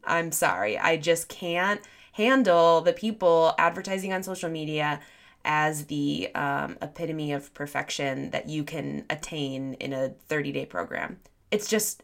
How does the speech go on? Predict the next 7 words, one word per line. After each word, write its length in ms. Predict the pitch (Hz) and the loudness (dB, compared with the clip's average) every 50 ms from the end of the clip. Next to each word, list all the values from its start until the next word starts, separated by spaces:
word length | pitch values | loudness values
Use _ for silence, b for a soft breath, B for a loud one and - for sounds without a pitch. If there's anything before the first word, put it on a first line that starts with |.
| _ - | _ -4
it's 140 | 185 - | -4 -4
just 120 | 180 175 180 | -4 -4 -2
not 120 | 165 147 | -2 -2
gonna 140 | 151 151 165 | -2 -2 0
happen. 360 | 190 220 262 - 151 139 - b b b b b b b b _ _ _ _ _ _ _ _ _ _ _ _ _ - | 2 2 2 2 0 -2 -4 b b b b b b b b _ _ _ _ _ _ _ _ _ _ _ _ _ -2
It 320 | 190 196 202 196 - _ _ _ | -2 -2 -2 -2 -6 _ _ _
is 600 | - 180 175 170 165 170 165 160 - - - - | 4 6 8 8 8 6 4 0 -2 -2 -2 -4